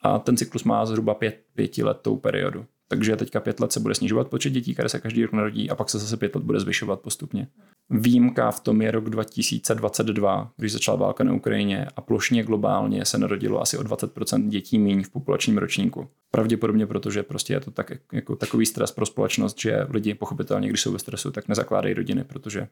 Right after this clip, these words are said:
nikdo neví, jak to bude dál. Takže tohle je globální jako jev. A teďka je otázka, až, až vyskočí čísla teďka za dva tisíce dvacet tři, tak jestli se vrátíme na tu původní trajektorii, anebo jestli tam ten pokles bude znova. Náš cíl není sto, jako sto dětských skupin a dost, takže,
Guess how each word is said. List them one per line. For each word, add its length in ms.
nikdo 200
neví, 180
jak 160
to 80
bude 160
dál. 220
Takže 240
tohle 260
je 40
globální 580
jako 280
jev. 360
A 80
teďka 220
je 60
otázka, 440
až, 320
až 320
vyskočí 680
čísla 340
teďka 300
za 100
dva 120
tisíce 300
dvacet 360
tři, 440
tak 180
jestli 560
se 100
vrátíme 400
na 60
tu 120
původní 360
trajektorii, 540
anebo 340
jestli 200
tam 140
ten 180
pokles 320
bude 160
znova. 280
Náš 440
cíl 260
není 180
sto, 160
jako 220
sto 140
dětských 280
skupin 260
a 20
dost, 480
takže, 220